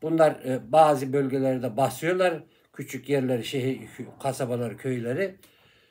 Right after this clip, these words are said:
E, kız olan ne bulursa özellikle oğlanları kaçırıyorlar.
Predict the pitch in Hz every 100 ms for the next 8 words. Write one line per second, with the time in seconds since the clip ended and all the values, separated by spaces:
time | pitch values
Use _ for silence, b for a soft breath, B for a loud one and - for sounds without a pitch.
0 | b b 131 131 120 190 175 156 143 143
1 | 170 156 123 117 208 208 - 135 151 147
2 | 143 139 127 131 127 123 139 160 160 -
3 | 175 175 165 170